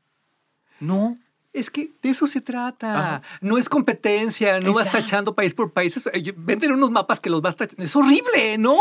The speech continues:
Speaker 1: Sí, yo antes lo hacía, pero como que abandoné, dije, "Pues, ¿qué importa?". O sea, es como cuando vienen a mi país y, "¿Conoces México?". "Sí, fui a Cancún". "Qué padre que fuiste a Cancún", pero, pues,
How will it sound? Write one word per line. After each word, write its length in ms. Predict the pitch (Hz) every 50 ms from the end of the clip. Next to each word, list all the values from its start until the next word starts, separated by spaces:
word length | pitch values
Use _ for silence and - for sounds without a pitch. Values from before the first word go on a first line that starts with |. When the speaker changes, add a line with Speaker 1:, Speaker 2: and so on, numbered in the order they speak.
| 466 - 370
Speaker 1:
Sí, 160 | 285 269 254 208
yo 120 | 254 254
antes 240 | 262 247 320 320 277
lo 80 | 269
hacía, 360 | 220 190 - - 233 277 247 -
pero 400 | 196 202 208 208 208 202 196 175
como 160 | 185 208 208
que 80 | -
abandoné, 480 | 214 202 220 220 214 208 214 214 226 233
dije, 280 | 233 196 156 208 190 - _ _ _ _ _
"Pues, 160 | - 233 214
¿qué 120 | - - 262
importa?". 800 | 285 277 - - 220 - 339 339 - - 240 233 98 90 - -
O 160 | - 156 165
sea, 460 | 156 185 202 196 190 175 156 131 120 -
es 160 | - 170 160
como 220 | - 262 262 240 -
cuando 260 | 226 214 208 202 190
vienen 320 | 190 196 208 214 233 233
a 60 | 220
mi 100 | 208 190
país 460 | 165 - 160 147 143 151 170 175 160 190
y, 400 | 175 156 143 135 131 131 131 -
"¿Conoces 400 | - 196 208 226 214 254 247 226
México?". 340 | 226 220 202 208 208 226 208
"Sí, 220 | - - 254 262
fui 140 | 214 - 226
a 40 | 220
Cancún". 520 | 226 233 226 214 - 220 214 202 165 - _ - - - - _ -
"Qué 100 | 190 196
padre 240 | 233 226 226 220 208
que 60 | 185
fuiste 180 | 170 175 175 185
a 40 | 175
Cancún", 540 | 170 160 147 143 - 165 165 175 226 285 - _ _ _ _ _ _
pero, 320 | - 160 151 143 135 117 -
pues, 300 | 131 127 123 107 -